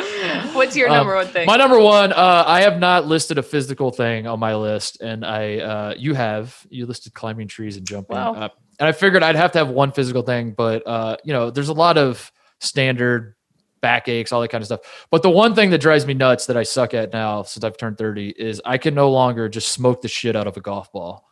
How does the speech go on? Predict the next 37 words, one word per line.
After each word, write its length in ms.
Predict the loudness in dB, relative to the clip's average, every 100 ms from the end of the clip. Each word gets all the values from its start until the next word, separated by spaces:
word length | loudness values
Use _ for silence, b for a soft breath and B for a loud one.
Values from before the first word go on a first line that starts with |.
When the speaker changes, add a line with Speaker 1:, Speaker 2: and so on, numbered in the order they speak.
| -12
Speaker 1:
<gasps> 300 | -8 -6 -4
Speaker 2:
the 60 | 0
way 160 | 2
I 40 | 2
used 260 | 0 -6
to 60 | -10
be 100 | -10
able 160 | -8 -10
to. 220 | -12 -10 -2
Speaker 1:
Really? 320 | 0 2 2
Speaker 2:
And 60 |
that 100 | 2 2
was 180 | 0
my 140 | 0 0
pride 320 | 2 0 0
and 40 | -2
joy 280 | -2 -2
when 140 | -2 -4
I 40 |
would 120 | -6
go 100 | -6
golfing, 560 | -4 -2 -2 -4 -8 -8 b b b
is 520 | -6 -2 0 -2 -4 -10 _ -10
a, 140 | -8 -4
a 80 | -4
successful 540 | -4 2 2 2 4
day 80 | 4
on 100 | 4
the 80 | 4
golf 240 | 4 4
course 240 | 2 0
was 100 | -2
not 220 | -2 -2 0
measured 300 | -4 -4 -2
by 120 | -2
my 140 | -2
score, 580 | -8 -2 0 2 0 -2